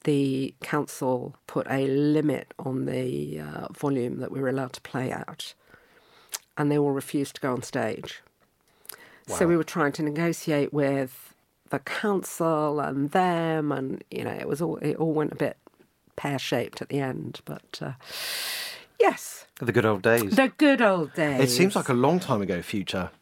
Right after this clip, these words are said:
Speaker 2: doesn't it?
Speaker 1: Uh, when did I leave? Twenty twelve, yeah, yeah.
Speaker 2: I f-, I actually found a quote from you, um, about Future Publishing, uh, in Press Gazette yesterday,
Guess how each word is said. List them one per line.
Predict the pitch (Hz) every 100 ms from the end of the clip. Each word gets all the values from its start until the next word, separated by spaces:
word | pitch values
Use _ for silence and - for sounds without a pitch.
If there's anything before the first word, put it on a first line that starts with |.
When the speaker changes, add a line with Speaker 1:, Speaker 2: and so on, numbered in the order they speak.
| _ _ -
Speaker 2:
doesn't | 160
it? | 165 101 - - - - - -
Speaker 1:
Uh, | 277 277 285 277 269 247 254 - - - - - -
when | 240 262
did | 247
I | 240
leave? | 220 202
Twenty | - 226 -
twelve, | - 220 214 170 143 143
yeah, | 220 208 160 - _ 135
yeah. | 233 240 202 - _ _ _ _ -
Speaker 2:
I | 127
f-, | 117
I | 135 127
actually | 135 127 -
found | 110 110
a | 104
quote | - 131 127
from | - 110 95
you, | 90 87
um, | 98 98 95
about | 95 101 95
Future | 104 -
Publishing, | 104 92 92 98 92 95
uh, | 101 98 101
in | 95
Press | - 120
Gazette | - 95 95 85 - -
yesterday, | 104 - 98 95